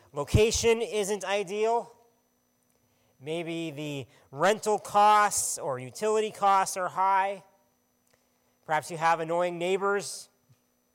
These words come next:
or family members that are challenging to live with, or roommates. Maybe you have no air conditioning. Or maybe it's really noisy and smelly place to live.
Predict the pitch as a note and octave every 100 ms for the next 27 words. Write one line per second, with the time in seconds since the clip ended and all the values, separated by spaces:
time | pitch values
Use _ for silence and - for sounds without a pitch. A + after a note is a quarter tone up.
0 | _ _ _ - B2+ F#3+ G3 G#3 G3+ G3
1 | F#3+ F#3+ F3+ F3+ - F#3 F#3 F3+ F#3 F3+
2 | F3+ F3+ F3+ F3 D#3+ C3+ F#3 G3 F#3+ F#3+
3 | D#3 - - _ _ _ - - D#3 G3
4 | A#3 A#3+ A3+ F#3 A3+ G3 G#3 G3 F3+ D3+
5 | G#2 F#2+ _ _ _ _ _ _ _ _
6 | _ _ _ - D#3+ E3+ E3 - - E3+
7 | G3 G#3 G3 G#3+ G#3+ G3 G3 A3 A3+ G3+
8 | F#3+ F#3 F3 D3+ - F3 G3+ G#3+ G3 D3
9 | A2 _ _ _ F3+ D#3+ C3+ - - -
10 | D3 D3+ F#3 A3 D#3+